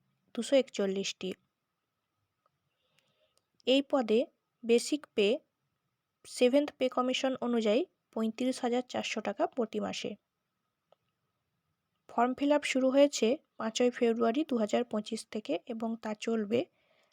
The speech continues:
আটই মার্চ দু হাজার পঁচিশ পর্যন্ত। জুনিয়র কোর্ট অ্যাসিস্ট্যান্ট পদে আবেদনের জন্য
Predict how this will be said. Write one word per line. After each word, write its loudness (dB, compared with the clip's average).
আটই 0
মার্চ -2
দু -2
হাজার -2
পঁচিশ -4
পর্যন্ত। -8
জুনিয়র 4
কোর্ট 2
অ্যাসিস্ট্যান্ট -2
পদে 2
আবেদনের 2
জন্য 0